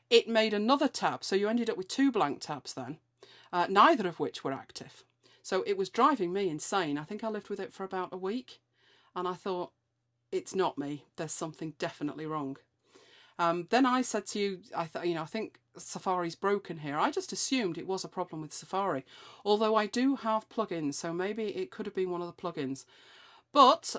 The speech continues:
um, I, it reached the point where I couldn't live with it anymore.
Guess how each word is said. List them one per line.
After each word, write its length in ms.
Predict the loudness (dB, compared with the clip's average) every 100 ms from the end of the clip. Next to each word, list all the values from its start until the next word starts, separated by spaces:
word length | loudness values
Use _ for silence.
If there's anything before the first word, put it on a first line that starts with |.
| -4
um, 380 | -2 0 -2 -2
I, 160 | -4 -2
it 180 | -2
reached 300 | 0 -2 -2
the 40 | -8
point 400 | -2 0 0 -2
where 100 | -2
I 80 | -2
couldn't 340 | 0 0 2
live 160 | -2 -6
with 100 | -6
it 120 | -8
anymore. 480 | -6 -6 -6 -6 -10